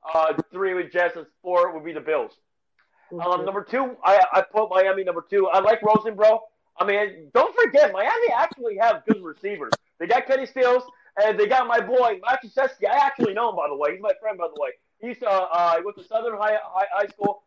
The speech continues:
Speaker 1: went to Penn State. Um, hey, he was a volleyball player, by, by the way. He's a good volleyball player, but obviously his best sport is football. So they got a really good tight end. They have okay running backs. I mean, I mean, watch out for Miami.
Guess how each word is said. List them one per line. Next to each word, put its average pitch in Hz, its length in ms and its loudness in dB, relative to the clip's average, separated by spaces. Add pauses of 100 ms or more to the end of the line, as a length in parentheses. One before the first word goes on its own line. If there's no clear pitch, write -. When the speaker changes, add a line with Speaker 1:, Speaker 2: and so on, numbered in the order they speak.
Speaker 1:
went 202 100 -20
to 208 80 -6
Penn 202 260 -2
State. 208 400 0
Um, 165 300 0 (300)
hey, 185 120 -2
he 254 80 -2
was 254 100 -4
a 233 40 -4
volleyball 220 460 -2
player, 151 200 -6
by, 151 240 -4
by 156 100 -6
the 151 60 -6
way. 151 120 -6
He's 269 120 -12
a 262 40 -18
good 262 140 -4
volleyball 240 340 0
player, 247 160 -6
but 202 120 -4
obviously 226 460 -2 (220)
his 208 140 -6
best 226 200 -4
sport 208 280 -2
is 165 160 -10
football. 202 460 -2 (180)
So 196 80 -6
they 196 80 -4
got 214 160 2
a 185 40 -14
really 233 200 -4
good 214 220 -2
tight 202 180 -2
end. 202 380 0
They 196 80 0
have 185 120 0 (180)
okay 233 280 -4
running 214 300 -2
backs. 214 220 0 (400)
I 208 80 -4
mean, 220 200 -2 (220)
I 208 100 -12
mean, 220 160 -4 (100)
watch 285 240 0
out 339 180 0
for 226 140 -2
Miami. 220 500 -2